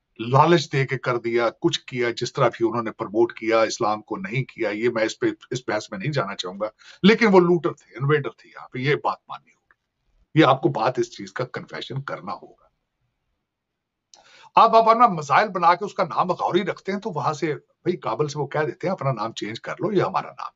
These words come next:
है, गौरी मुगल था, अ-, अफगानी था।" तो यहां तक तो बात पहले आ चुकी है। अब इससे आगे चलते हैं।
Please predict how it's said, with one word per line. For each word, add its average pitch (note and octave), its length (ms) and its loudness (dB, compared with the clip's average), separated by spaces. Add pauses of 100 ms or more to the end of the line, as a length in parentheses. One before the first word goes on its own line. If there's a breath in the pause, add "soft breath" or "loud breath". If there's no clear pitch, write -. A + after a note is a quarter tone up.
है, - 120 -20
गौरी F2+ 220 -2
मुगल D#2 300 -10
था, - 120 -20 (380)
अ-, F#2 220 -10
अफगानी F2+ 360 -8
था।" - 100 -20 (1400)
तो C4 100 8
यहां G#3+ 240 8
तक C4+ 120 4
तो C4 140 -2
बात G#3 280 6
पहले A3 180 2
आ - 180 2
चुकी - 300 -16
है। - 220 -20 (240)
अब E3+ 240 6
इससे G3+ 200 4
आगे G3+ 220 6
चलते G3+ 300 -6
हैं। D#3+ 200 -10